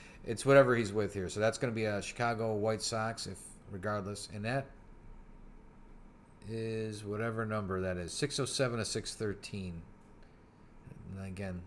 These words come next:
that's kind of like a f-, hologram foil. And that is a sticker auto. So the guy, there you go, guys.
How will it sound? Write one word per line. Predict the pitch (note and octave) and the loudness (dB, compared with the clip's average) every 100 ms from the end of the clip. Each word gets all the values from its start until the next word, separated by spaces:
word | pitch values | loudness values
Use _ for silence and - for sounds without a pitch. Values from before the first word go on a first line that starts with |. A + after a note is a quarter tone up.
| F#2 | -10
that's | G2 | -4
kind | B2+ | 2
of | A2 | 2
like | G2+ G#2 | 2 0
a | F#2+ F#2+ F#2 F#2 | 2 2 2 0
f-, | F2+ - - - - | -2 -6 -8 -12 -12
hologram | - A#2 A2+ G#2 G#2+ G#2+ G2+ | -2 2 2 2 0 0 -2
foil. | - A#2+ A2 A2 A2 G#2+ G#2+ G#2+ G#2 G2+ G2+ F#2+ - - - - - - | -4 2 4 4 4 4 2 2 2 0 -2 -4 -16 -20 -20 -20 -20 -12
And | G#2 G#2+ G#2+ G#2+ G#2+ G#2+ G#2+ F#2+ | -6 -4 -2 -2 -2 -2 -4 -4
that | A2+ - | -4 -2
is | G#2 | -2
a | G2+ | 0
sticker | F2+ - A2+ G#2 F#2 F#2 | -2 -2 -2 -2 -8 -4
auto. | F#2+ F2 C#2+ C2 - - - - - - - - - - - - - - - - - - - - - - - - - - - - - - | -4 -4 -6 -12 -16 -18 -18 -20 -20 -18 -18 -18 -18 -20 -20 -20 -18 -18 -18 -18 -20 -20 -20 -20 -20 -20 -20 -18 -16 -16 -16 -16 -16 -12
So | - | -8
the | G2 | -4
guy, | F#2+ G2+ G2 G2 | -2 -2 -4 -2
there | G#2+ | 0
you | A2 | 2
go, | C3 A2+ | 4 4
guys. | A2+ A2+ | 2 0